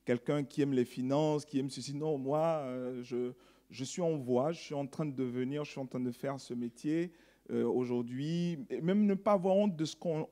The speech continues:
on, on fait aujourd'hui. Alléluia. Donc, nous allons commencer, en fait, euh, je me présente déjà dans un premier temps. Et donc, aujourd'hui, j'ai un métier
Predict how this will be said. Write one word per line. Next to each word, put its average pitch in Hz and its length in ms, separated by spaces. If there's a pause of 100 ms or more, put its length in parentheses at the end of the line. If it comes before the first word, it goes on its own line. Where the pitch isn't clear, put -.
on, 131 180
on 143 140
fait 196 200
aujourd'hui. 117 540 (200)
Alléluia. 143 520 (800)
Donc, 147 480 (960)
nous 185 240
allons 208 160
commencer, 190 760
en 147 140
fait, - 340
euh, 127 420 (760)
je 127 240
me 160 100
présente 160 400
déjà 135 400
dans 131 160
un 127 60
premier 139 320
temps. 151 480 (720)
Et 127 360 (540)
donc, 151 520 (100)
aujourd'hui, 160 840 (540)
j'ai 127 120
un 127 80
métier 226 520